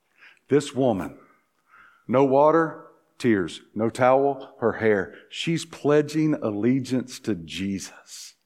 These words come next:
her gracious Savior. And then no kiss, no oil, but she provides the kiss, and she provides the perfume there. It says, "She kissed his feet and anointed them with the ointment."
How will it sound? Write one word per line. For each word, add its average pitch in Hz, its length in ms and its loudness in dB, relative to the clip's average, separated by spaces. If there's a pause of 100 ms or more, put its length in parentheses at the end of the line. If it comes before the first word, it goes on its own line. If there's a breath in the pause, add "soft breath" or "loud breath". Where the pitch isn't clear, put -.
(880)
her 117 120 0
gracious 110 640 -2
Savior. 92 580 -4 (340 loud breath)
And 113 200 -2
then 160 280 4
no 127 160 4
kiss, 180 420 0
no 135 260 4
oil, 165 360 6
but 180 180 -2
she 196 240 2
provides 127 540 2
the 113 80 -2
kiss, 110 420 -2 (220 loud breath)
and 123 120 0
she - 240 4
provides 120 540 4
the 113 80 -2
perfume 117 560 2
there. 110 220 6
It 92 80 -2
says, 123 280 2 (200 loud breath)
"She 160 180 -2
kissed 208 320 2
his 165 160 -2
feet 190 300 0
and 156 100 0
anointed 165 540 4
them 143 440 2 (140 loud breath)
with 151 220 4
the 143 100 6
ointment." 139 460 2